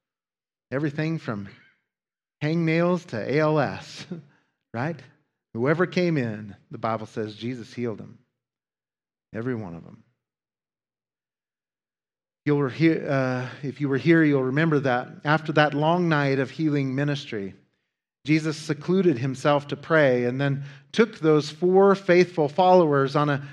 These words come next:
preaching tour, remember? Through Galilee, where they would learn to become fishers of men. I have a picture up here of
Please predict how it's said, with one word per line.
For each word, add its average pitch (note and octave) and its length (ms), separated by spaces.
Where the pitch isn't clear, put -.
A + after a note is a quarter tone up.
preaching F3 520
tour, B2 380
remember? D3 580
Through C3+ 140
Galilee, C#3+ 720
where C3+ 120
they C#3+ 100
would C#3 140
learn D3+ 600
to D3 100
become C3 800
fishers G#2+ 560
of A2+ 140
men. G2+ 500
I D#3 60
have E3 100
a D#3 80
picture G3 320
up E3+ 160
here F3+ 440
of D3 280